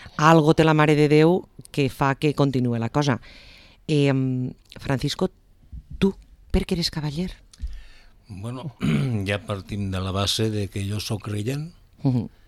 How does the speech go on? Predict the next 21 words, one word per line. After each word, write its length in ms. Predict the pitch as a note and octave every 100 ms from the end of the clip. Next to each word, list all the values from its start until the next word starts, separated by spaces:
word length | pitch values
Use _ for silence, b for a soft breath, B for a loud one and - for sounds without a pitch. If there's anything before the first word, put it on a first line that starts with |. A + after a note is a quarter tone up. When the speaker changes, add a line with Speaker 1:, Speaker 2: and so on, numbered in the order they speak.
| _ _ _ _ _ -
Speaker 2:
i 420 | B2+ B2 A#2 A2
coneixent 600 | - G#2+ G#2+ G#2 A#2 A2
a 60 | A2
Rubén, 460 | A2 A2+ A#2+ C3+
pues, 560 | A#2+ C3+ C3 B2 G#2+ A#2
m'ho 440 | A2+ A2 G#2+ G#2 G2+
van 360 | G#2 G#2 G2+
comentar, 480 | F#2+ F#2+ F#2 A2+ A#2
la 140 | F#2+ F2
meva 280 | F#2 F#2
filla, 300 | F2 G#2+ A2+
sobretot, 580 | - G#2 G2 G2 A2+ - -
que 220 | G2 F#2
tenia 420 | - F#2+ F#2+ F#2+ -
molta 320 | G2 F#2+ F#2 F#2+
amistat 380 | F2+ - F2+
en 100 | G2
ells, 380 | F#2+ C3 - - _ b b b b b b b -
que 120 | A#2
si 160 | - A2
volia 500 | G2 G#2+ G#2 G#2